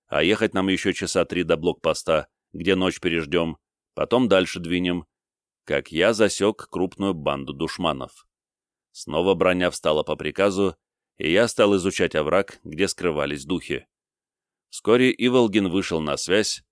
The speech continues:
колонна стояла, хотел знать причину. Ну и описал. Душманов в стороне и много, но нами особо не интересуются,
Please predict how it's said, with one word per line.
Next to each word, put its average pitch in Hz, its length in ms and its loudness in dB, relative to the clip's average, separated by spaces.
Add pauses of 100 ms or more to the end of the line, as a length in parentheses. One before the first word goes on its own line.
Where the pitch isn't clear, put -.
(240)
колонна 107 440 2
стояла, 104 680 4 (120)
хотел 90 360 2
знать 95 280 0
причину. 76 560 -4 (640)
Ну 85 180 0
и 117 60 6
описал. 104 600 2 (380)
Душманов 90 600 0
в - 40 -4
стороне 104 640 2
и 82 120 -2
много, 85 540 0 (680)
но 78 240 -4
нами 127 320 2
особо 107 420 2
не 98 200 2
интересуются, 90 1040 -4